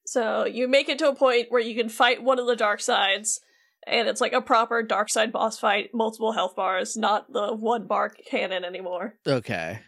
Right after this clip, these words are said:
Speaker 1: And he kinda, like, starts, like, abs-, in one part in the fight, he, like, abs-, absorbs some energy from the dark orb, and it just starts, like, raining, like,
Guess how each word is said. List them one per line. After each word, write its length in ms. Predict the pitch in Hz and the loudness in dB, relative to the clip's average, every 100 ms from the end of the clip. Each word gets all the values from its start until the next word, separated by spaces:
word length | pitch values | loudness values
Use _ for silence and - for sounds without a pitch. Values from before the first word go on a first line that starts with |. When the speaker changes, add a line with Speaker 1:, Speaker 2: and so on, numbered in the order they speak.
| _ _ _ - | _ _ _ -4
Speaker 1:
And 160 | 226 220 | -2 0
he 80 | |
kinda, 280 | 220 247 254 | 2 2 4
like, 340 | 254 233 226 - _ _ _ _ - | 4 4 0 -6 _ _ _ _ -4
starts, 400 | - 220 220 247 | 0 2 2 0
like, 120 | 233 | 0
abs-, 220 | 214 - - | -2 -4 2
in 240 | 247 254 - | 4 4 -2
one 360 | 240 240 247 | 0 2 2
part 220 | 262 262 | 4 2
in 60 | 233 | 2
the 100 | 247 | 0
fight, 200 | 247 233 | 2 2
he, 60 | 254 | 2
like, 100 | 220 | 2
abs-, 120 | 220 | 0
absorbs 540 | 240 240 208 226 226 226 | 0 0 0 2 0 2
some 180 | 262 208 | 0 2
energy 400 | 208 208 226 226 | 0 0 0 0
from 140 | 226 | 0
the 80 | 220 | -2
dark 280 | 214 208 190 | 2 2 2
orb, 260 | 220 214 220 | 0 0 0
and 160 | 220 | -2
it 160 | 226 214 | -2 -2
just 140 | 214 226 | -2 0
starts, 160 | 214 | 0
like, 160 | 220 - | 0 -2
raining, 380 | 190 202 208 220 | -2 -2 -2 -2
like, 300 | 208 202 208 | -2 -4 -6